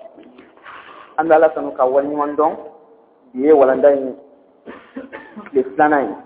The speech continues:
Walanda min n'an y'a tɔgɔ da, an bɛ se ka dɔ fara an ka limaniya kan cogo di?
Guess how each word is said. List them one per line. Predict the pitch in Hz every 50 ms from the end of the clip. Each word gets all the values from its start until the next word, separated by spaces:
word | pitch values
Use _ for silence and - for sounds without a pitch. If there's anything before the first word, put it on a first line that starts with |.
| - - - - - -
Walanda | 123 131 131 139 139 143 165 170
min | 165 156 151 147 139 131 127
n'an | 147 151
y'a | 156 156 156 147 - -
tɔgɔ | 135 131 139 135
da, | 135 127 131 147 - - - - - - - _ _ _ _ _ _ _ _ _ _ _ _ _ - - _ -
an | 147 156 156
bɛ | 156 160 151 -
se | 165 165
ka | 156 147 131 120 -
dɔ | 151 147 147 139
fara | 135 131 135
an | 143
ka | 147 143
limaniya | 139 135 123 127 127 131 139
kan | 135 139 127 123 -
cogo | 131 127 135
di? | 131 -